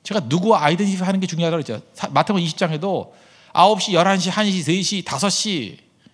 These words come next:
우리는 불공평해 그러잖아요. 똑같이 한 데나리온 주는 거.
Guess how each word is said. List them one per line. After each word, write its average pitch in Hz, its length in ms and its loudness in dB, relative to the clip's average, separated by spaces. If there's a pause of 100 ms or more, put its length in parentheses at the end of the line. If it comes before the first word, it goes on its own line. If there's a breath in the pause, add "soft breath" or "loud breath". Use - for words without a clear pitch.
(140)
우리는 196 320 -2
불공평해 220 580 2
그러잖아요. 180 600 0
똑같이 185 260 -4
한 208 140 -2
데나리온 180 380 -2
주는 170 200 -2
거. 180 380 -2